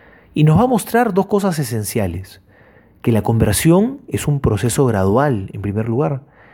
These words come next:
y que solamente se da con la ayuda de Jesús, nunca por nuestras solas fuerzas. No perdamos la paciencia nunca con nosotros mismos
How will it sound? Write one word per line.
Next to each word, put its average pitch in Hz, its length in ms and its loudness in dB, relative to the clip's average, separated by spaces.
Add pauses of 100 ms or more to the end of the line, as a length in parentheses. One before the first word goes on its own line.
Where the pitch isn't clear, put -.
(400)
y 160 120 4
que 131 480 2
solamente 170 560 2
se 117 160 -2
da 202 380 0
con 113 160 -2
la 104 40 0
ayuda 107 240 2
de 101 120 0
Jesús, 95 420 -2
nunca 262 400 2
por 117 160 2
nuestras 104 300 -2
solas 98 260 0
fuerzas. - 580 -8 (840)
No 175 100 4
perdamos 220 320 2
la 208 120 -2
paciencia 160 520 -4
nunca 156 380 0
con 110 160 -4
nosotros 110 400 -2
mismos 104 520 -2